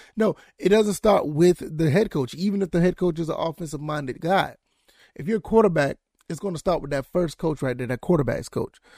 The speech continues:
So he's already been in five to seven video sessions, sessions. Look, we already been, look, the draft has been, what, a month ago? Some few weeks ago? And he's already, so you're, you're probably talking about once a week at least?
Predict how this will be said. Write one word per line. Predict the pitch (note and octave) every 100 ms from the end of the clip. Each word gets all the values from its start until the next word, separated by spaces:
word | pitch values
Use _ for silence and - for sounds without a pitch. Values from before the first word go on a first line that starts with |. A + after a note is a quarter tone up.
| _
So | -
he's | D#3
already | G#3 G3 E3
been | D#3+ E3+
in | D3+ C3 -
five | D#3+ F#3+ D#3+
to |
seven | D3 F3+ F3+ E3
video | C#3+ D#3+ F#3
sessions, | F3 G3 G3 G#3 A3 A#3+ _
sessions. | - G3+ A3 A3 - - -
Look, | C4 - _ -
we | A#3 B3+
already | A#3 A3 G#3
been, | F#3 F#3+ E3+ -
look, | F3 D#3 - _ _ -
the | D3+ D3+ C3
draft | B2 C#3+ F3 E3+
has |
been, | D#3+ D3
what, | B2
a | A#2+
month | C3 D#3+
ago? | E3 F#3+ A3 A#3 _ _ _ _
Some | - D3+
few | - F3
weeks | G3 F#3
ago? | G3+ A3+ B3+ _ _ _ _ _ _ _ _ _ _ _ _ _
And | E3+
he's | F#3+ G#3
already, | G#3 G3 F#3+ F#3 F#3 F#3 F3+
so | D#3+
you're, | G3 G#3 G#3+ F3
you're | F#3+
probably | G#3+ G#3
talking | F#3 F#3+
about | D3+ C#3
once | D#3 F#3 E3+
a |
week | E3 G3+ A#3 -
at | D3+
least? | D#3+ A3+ D4+ -